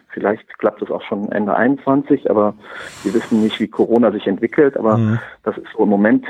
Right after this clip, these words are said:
Speaker 1: äh, der, der Zeitplan, dass wir bis spätestens Anfang zweiundzwanzig, äh, selber ein, ein Referendum machen wollen.
Speaker 2: Okay.
Speaker 1: Ja, und wenn dieses Referendum positiv ist,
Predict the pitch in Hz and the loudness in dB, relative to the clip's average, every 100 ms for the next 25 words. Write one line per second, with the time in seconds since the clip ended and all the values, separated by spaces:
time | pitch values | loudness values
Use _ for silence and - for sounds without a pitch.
0 | - - 117 98 104 104 - 104 - 110 | -8 -6 -6 0 2 2 0 -4 -2 -2
1 | 117 - 131 110 - 110 110 - 107 110 | -2 -4 -2 -4 -8 -10 -10 -6 -6 -6
2 | - - - - - 113 - 110 - 104 | -12 -10 -10 -6 -8 -6 -10 -12 -2 0
3 | 104 101 107 107 127 139 131 - _ - | 0 -2 -2 -4 -2 -2 -4 -10 _ -20
4 | - _ _ 113 107 - 98 107 127 156 | -20 _ _ -2 -2 -2 0 4 4 4
5 | 151 151 104 127 131 123 120 113 - 117 | 2 2 0 -2 -6 -6 -6 -4 -6 -2
6 | 107 117 110 104 101 98 _ _ 107 110 | 0 0 0 -2 -6 -14 _ _ -4 -4
7 | - 101 92 95 104 104 147 226 - _ | -4 -10 -12 -4 2 4 4 2 -4 _
8 | _ - - - - 101 127 107 113 117 | _ -20 -20 -20 -6 -4 -2 -4 -4 -4
9 | 123 151 151 - 139 127 107 120 123 113 | -2 -2 -4 -4 -2 2 2 2 2 0
10 | 139 165 175 - 170 165 156 185 | 2 2 2 -2 -6 -4 -2 -2